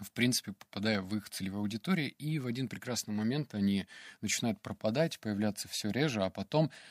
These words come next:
размывают э, тему своего повествования. То есть, если раньше они говорили: «Вот, наша задача построить там разные, э, сети из подкастов», то потом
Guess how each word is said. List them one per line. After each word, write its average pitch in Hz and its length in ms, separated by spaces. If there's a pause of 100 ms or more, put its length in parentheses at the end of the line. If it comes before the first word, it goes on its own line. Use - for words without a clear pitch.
(300)
размывают 123 880 (300)
э, 104 260
тему 117 420
своего 98 320
повествования. 95 760
То - 80
есть, - 180
если 117 240
раньше 110 320
они 95 120
говорили: 98 480
«Вот, 104 400
наша 101 320
задача 98 420
построить 101 540
там 95 160
разные, 98 460 (400)
э, 98 260
сети 104 520
из 98 440 (140)
подкастов», 101 1300 (180)
то 104 320
потом 143 560